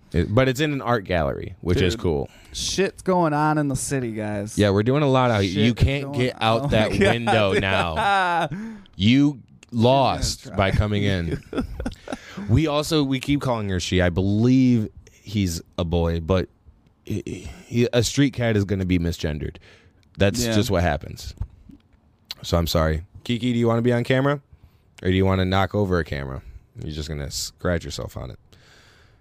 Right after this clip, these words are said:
Speaker 1: All right.
Speaker 2: Yeah, dude, what the fuck is up with, uh, misgendering street cats, you know?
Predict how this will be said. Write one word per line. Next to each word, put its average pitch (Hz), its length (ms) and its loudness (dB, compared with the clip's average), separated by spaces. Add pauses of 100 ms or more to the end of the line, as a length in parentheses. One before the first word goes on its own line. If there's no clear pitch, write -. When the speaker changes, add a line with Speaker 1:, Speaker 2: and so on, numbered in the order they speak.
(240)
Speaker 1:
All 117 100 2
right. 80 140 -4 (1500)
Speaker 2:
Yeah, 220 220 4
dude, 160 220 2
what 180 220 0
the 233 100 -6
fuck 233 260 0
is 170 220 -4
up 170 280 -2
with, 175 300 0
uh, 160 560 2 (1900)
misgendering 151 640 0
street 170 320 -2
cats, 123 440 -4
you 120 80 -4
know? 139 200 -2